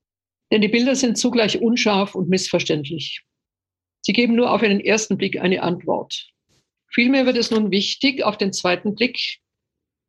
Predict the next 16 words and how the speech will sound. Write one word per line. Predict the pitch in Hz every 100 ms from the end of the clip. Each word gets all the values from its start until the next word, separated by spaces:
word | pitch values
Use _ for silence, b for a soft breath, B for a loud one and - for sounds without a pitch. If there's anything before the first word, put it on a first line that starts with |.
| _ _ _
das | 196 190
Urbild | - 240 277 269 269 269
umso | 233 220 208
dringlicher | 185 196 214 240 233 240 208
herauszuarbeiten, | 185 170 190 - - 202 208 214 226 226
denn | 202
natürlich | 190 180 220 220
ist | 190
der | 185
Honigtopf | 156 208 214 202 233 226 -
nicht | 190 -
einfach | 180 185 180
in | 196
eine | 180 175
Anschauung | 175 208 190 160 156
Gottes. | 151 - - - -